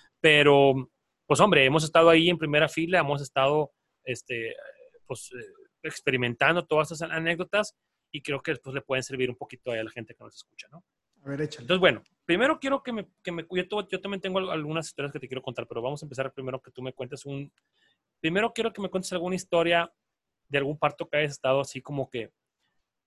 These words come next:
Speaker 1: raro, divertido o chistoso, como que algo así que te haya llamado la atención, como que, "¿Qué onda con esto?". Alguno así que te, que te venga a la mente.
Speaker 2: <laughs>
Speaker 1: O puedo empezar yo si quieres.
Speaker 2: Empieza tú y yo pienso, déjame pienso. Piensa tú.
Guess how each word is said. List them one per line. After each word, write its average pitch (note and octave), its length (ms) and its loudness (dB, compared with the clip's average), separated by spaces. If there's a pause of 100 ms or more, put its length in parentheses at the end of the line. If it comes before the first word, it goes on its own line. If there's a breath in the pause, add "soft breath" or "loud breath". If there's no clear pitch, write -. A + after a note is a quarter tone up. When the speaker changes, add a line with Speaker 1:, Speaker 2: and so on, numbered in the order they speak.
(280)
Speaker 1:
raro, D#3 720 6
divertido D3+ 760 0
o D3 480 2
chistoso, D3+ 920 0
como C3 220 -6
que C#3 100 0
algo C3+ 180 0
así D#3 200 -6
que D#3+ 160 -4
te - 140 -4
haya C#3+ 100 4
llamado C#3+ 260 4
la D#3 80 4
atención, C#3 540 -4
como C3+ 220 -6
que, - 100 -16
"¿Qué - 160 -4
onda D#3 220 0
con D3 140 -10
esto?". D3 560 -4 (760)
Alguno D3 240 2
así E3+ 100 -4
que G3 120 -2
te, F3+ 180 -2
que D#3 100 -6
te D3+ 100 2
venga D3+ 180 2
a - 20 6
la D#3 80 4
mente. C3 240 -2 (760)
Speaker 2:
<laughs> F#3+ 600 -8
Speaker 1:
O D#3+ 80 -4
puedo D#3+ 180 6
empezar E3 260 0
yo D3+ 120 2
si C#3+ 100 -6
quieres. - 400 -10 (240)
Speaker 2:
Empieza A#3 380 0
tú A3 140 6
y F#3 80 2
yo F#3 160 0
pienso, D3+ 320 -4
déjame D3 320 -10
pienso. - 320 -12 (360)
Piensa F#3 300 -4
tú. C3 140 -10